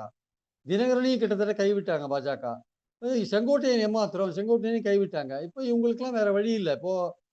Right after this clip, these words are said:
இப்போ இ பி எஸ் எதிர்த்து பாலிடிக்ஸ் பண்ண வேண்டிய கட்டாயம் வந்திருக்கு. ஒண்ணு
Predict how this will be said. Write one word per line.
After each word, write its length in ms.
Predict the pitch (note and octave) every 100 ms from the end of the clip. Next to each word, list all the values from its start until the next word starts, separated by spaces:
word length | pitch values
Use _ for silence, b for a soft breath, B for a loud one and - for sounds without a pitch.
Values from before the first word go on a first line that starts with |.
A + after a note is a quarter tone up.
| _ _
இப்போ 480 | _ - A#3 A3+ A3
இ 140 | A3 B3
பி 120 | C4
எஸ் 140 | A#3+ A3+
எதிர்த்து 300 | G#3+ G3 A3+
பாலிடிக்ஸ் 420 | G#3 G#3 G3 -
பண்ண 180 | F3+ F#3
வேண்டிய 240 | F3+ G3
கட்டாயம் 360 | E3+ D#3+ G3 F3
வந்திருக்கு. 500 | D3+ C#3 C3 A#2+ -
ஒண்ணு 220 | D3 G#3